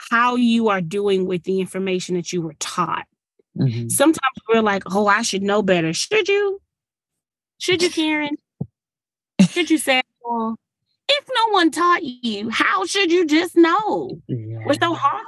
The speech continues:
Speaker 1: on ourselves. We're so harsh on ourselves. "I should just know to trust God." Tell me the last time someone broke it down and taught you to
Speaker 2: Mm-hmm.
Speaker 1: trust God. Not hooped, not, um,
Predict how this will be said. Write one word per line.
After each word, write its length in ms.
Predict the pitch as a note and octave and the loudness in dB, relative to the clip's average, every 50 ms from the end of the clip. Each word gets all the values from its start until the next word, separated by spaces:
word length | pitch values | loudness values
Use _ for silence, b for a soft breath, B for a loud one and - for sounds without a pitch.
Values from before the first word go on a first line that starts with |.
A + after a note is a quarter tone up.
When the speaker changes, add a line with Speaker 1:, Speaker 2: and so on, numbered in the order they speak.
| G#4+ | -4
Speaker 1:
on 80 | F4+ D4+ | -2 -2
ourselves. 420 | A#3+ A3 A3+ - G#3 F3+ E3+ E3+ | -2 -2 -2 -6 -8 -8 -6 -4
We're 140 | - A#3 E4 | -4 -4 -2
so 160 | - - D#4 | 0 0 0
harsh 400 | C4+ A3 A#3 C4+ C#4+ F4 F#4+ - | 0 2 2 2 2 2 0 0
on 120 | E4+ D4+ C4+ | 0 0 0
ourselves. 280 | B3 A3 - G#3 - - | 0 -2 -4 -4 -4 -4
"I 140 | - E4+ E4 | -4 -4 -2
should 200 | D#4 - C4+ A#3 | -2 -2 -2 0
just 140 | A#3+ A#3 G#3 | 0 0 0
know 200 | A3+ A#3 B3 B3+ | 2 2 2 0
to 60 | B3 A3+ | 0 -2
trust 260 | A3+ - A3+ G3+ F#3+ | -4 -4 -4 -4 -4
God." 280 | F#3+ F#3+ F3+ E3+ E3 F3+ | -2 -2 -2 -2 -2 -4
Tell 200 | - E4 E4+ F4+ | -4 -2 0 2
me 80 | F4+ E4 | 2 2
the 120 | C#4 C4+ | 0 0
last 280 | B3+ A#3+ A3 A#3+ A#3 - | 0 0 0 -2 -4 -6
time 360 | A3+ G#3+ G3+ F#3+ F3 F3+ F3 B B B B B B | -4 -2 -2 0 -2 -4 -6 B B B B B B
someone 480 | _ - - C#4 C#4 C4+ C4 A#3+ A3+ G#3+ | _ -2 0 0 2 2 2 2 2 0
broke 280 | E3+ G#3 A3+ B3 B3 - | 0 0 0 0 0 -2
it 240 | C4 B3+ A3 F#3+ E3+ | -4 -6 -6 -6 -6
down 500 | F#3+ G3+ G#3+ A#3 A#3+ G#3+ F#3+ F#3 - - - | -4 -2 -2 -2 -2 -2 -2 -4 -6 -8 -6
and 260 | G3+ G3+ G3 F#3 - | -6 -4 -4 -6 -8
taught 480 | - - - - - - C4+ C#4 C#4+ - - | -10 -12 -12 -10 -2 0 2 2 2 0 -6
you 440 | G#3+ F#3+ G3 - D#3+ - - - - _ _ _ | -10 -8 -6 -6 -6 -6 -8 -12 -16 _ _ _
to 80 | - G3 | -4 -2
Speaker 2:
Mm-hmm. 80 | B2+ B2 | -2 0
Speaker 1:
trust 220 | F#3+ F3+ E3+ - | 0 -2 -2 -4
God. 240 | - D3+ C#3+ - D#3 | -4 -4 -4 -2 -4
Not 340 | F3 - - - F#3 - - - _ _ _ _ _ | -2 -2 -2 -2 -2 -4 -6 -8 _ _ _ _ _
hooped, 460 | F4 E4 C4+ A#3 - - _ - - _ _ _ B B B B B B B B B - | 4 4 4 4 0 -4 _ -16 -16 _ _ _ B B B B B B B B B -2
not, 400 | G3 G#3+ A3+ B3+ C#4+ D4 - - _ | 2 2 2 2 2 0 -2 -4 _
um, 760 | A3 A#3 A#3 A#3 A3+ G#3+ G3+ G3 F#3 F3+ F3 F3 F3 F#3 F#3+ | -2 0 0 0 2 2 2 2 2 2 2 0 0 -2 -4